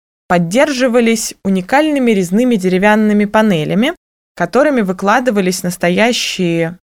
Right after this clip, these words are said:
панно и циклы, где каждый элемент являлся тоже отражением либо конкретной иконографии конкретного божества, либо смешением нескольких орнаментальных элементов,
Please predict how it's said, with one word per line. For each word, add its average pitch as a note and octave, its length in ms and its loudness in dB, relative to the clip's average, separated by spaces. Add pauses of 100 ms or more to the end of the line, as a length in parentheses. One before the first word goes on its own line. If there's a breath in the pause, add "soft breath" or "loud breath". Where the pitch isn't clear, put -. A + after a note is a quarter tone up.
(180)
панно F3 580 2 (180)
и E3+ 100 -4
циклы, F#3+ 600 -2 (180)
где F3+ 200 -2
каждый G#3+ 460 0
элемент A#3 680 0 (220)
являлся A3 520 0
тоже A#3 280 2
отражением G3+ 1080 0
либо F#3+ 240 0
конкретной F#3 520 0
иконографии F3 520 0
конкретного E3 640 -4
божества, F3 640 -2 (340 loud breath)
либо G#3+ 280 0
смешением F#3+ 720 0
нескольких F#3 560 -4
орнаментальных E3+ 880 -2
элементов, C4 540 0